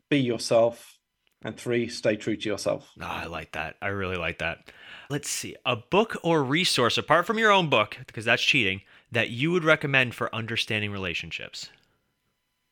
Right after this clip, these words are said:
Speaker 1: Oh, man, there's loads of 'em. Beyond Mars and Venus by John Gray.
Speaker 2: Very nice. I'm gonna have to write that. Um,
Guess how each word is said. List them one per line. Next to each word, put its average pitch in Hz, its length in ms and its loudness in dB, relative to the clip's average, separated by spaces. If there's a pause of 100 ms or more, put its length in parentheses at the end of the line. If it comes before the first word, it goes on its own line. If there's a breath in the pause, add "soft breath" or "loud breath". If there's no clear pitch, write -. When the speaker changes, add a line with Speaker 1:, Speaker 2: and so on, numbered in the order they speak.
(1400)
Speaker 1:
Oh, - 260 -6
man, - 200 -8
there's - 180 -12
loads 120 240 2
of 104 100 -6
'em. 95 180 -6 (1700)
Beyond 160 360 4
Mars 139 280 4
and 117 140 -2
Venus 113 300 2
by 107 160 0
John 107 200 0
Gray. 95 240 0 (460)
Speaker 2:
Very 113 300 -14
nice. 160 480 -4
I'm 107 60 -6
gonna 110 80 0
have 107 100 -2
to 110 60 -2
write 98 180 0
that. - 100 -12
Um, 101 240 -14